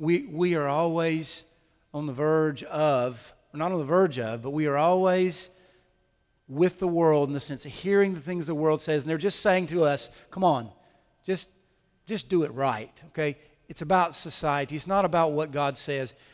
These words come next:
I think that's what, that's one of the things that we can learn here from Jacob and Joseph as he said, "I will live by faith. God has told me what to do.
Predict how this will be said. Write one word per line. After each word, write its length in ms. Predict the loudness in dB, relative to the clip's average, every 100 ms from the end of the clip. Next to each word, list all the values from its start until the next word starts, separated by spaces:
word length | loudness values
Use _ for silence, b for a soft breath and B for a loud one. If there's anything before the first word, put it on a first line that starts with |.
| b
I 120 | -6
think 320 | -6 -6 -8 0
that's 320 | 0 0 -2
what, 380 | -2 -2 -2 0
that's 240 | 0 0
one 140 | -4
of 60 | -2
the 100 | -2
things 300 | -2 -4 -4
that 120 | -4
we 160 | -4 -4
can 220 | -6 -8
learn 640 | -4 -2 -2 -2 -4 -8 -16 _ _ _ _ _ _
here 360 | -6 -4 -4 -6 b _
from 220 | -8 -4
Jacob 420 | 0 0 0 -8 -12 b b
and 180 | -12 -10
Joseph 540 | -4 -2 -2 -6 -10
as 240 | -10 -10 -8
he 160 | -8
said, 360 | -8 -8 -8 -12 b b b 2
"I 160 | 4
will 140 | 4 2
live 160 | 0
by 160 | -2 -4
faith. 380 | -2 -2 -2 0
God 240 | 4 4
has 120 | 2
told 200 | -2 -2
me 100 | -2
what 200 | -4 -6
to 80 | -8
do. 260 | -6 -6